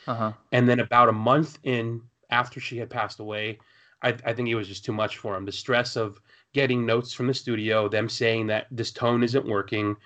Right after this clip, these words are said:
Speaker 2: we don't really like the direction it's going, can we change shit? I think he got fed up with that, and also just, like, 'cause he couldn't handle the loss of his daughter. So he stepped away. He's like, "I'm not gonna be able to finish this. Like,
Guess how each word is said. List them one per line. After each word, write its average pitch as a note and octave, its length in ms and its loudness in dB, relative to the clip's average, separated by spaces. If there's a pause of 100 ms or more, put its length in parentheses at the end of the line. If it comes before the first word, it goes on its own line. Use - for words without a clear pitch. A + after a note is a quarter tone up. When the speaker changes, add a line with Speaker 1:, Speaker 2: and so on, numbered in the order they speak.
(320)
Speaker 2:
we B2 140 6
don't B2+ 160 6
really A#2+ 180 2
like A2+ 160 2
the A2+ 80 -6
direction A2 380 0
it's - 140 -10
going, G#2+ 320 0
can A2+ 140 -6
we G#2 80 -2
change A#2 400 0
shit? - 280 -6 (600)
I - 100 2
think C3+ 240 4
he C3+ 120 -2
got A#2 220 0
fed A#2+ 140 0
up A#2 120 -2
with G2+ 100 -8
that, G#2+ 400 -2
and A#2 120 -4
also A2 440 -2
just, G2+ 240 -12
like, - 120 -16
'cause - 240 -14 (100)
he A2+ 120 -16
couldn't A#2+ 260 -2
handle G#2+ 340 -2
the G2 120 -10
loss G2+ 280 -2
of G2+ 60 -10
his F#2 100 -10
daughter. G2+ 440 0 (680)
So C3+ 220 2
he B2+ 320 0
stepped - 320 0
away. A2+ 300 0
He's G#2 160 -10
like, G#2+ 180 -4
"I'm A2+ 140 0
not A2+ 180 0
gonna G#2+ 140 -6
be G#2 120 -6
able G2+ 140 -4
to G2+ 80 -6
finish G#2 320 -6
this. F#2+ 300 -10
Like, - 200 -12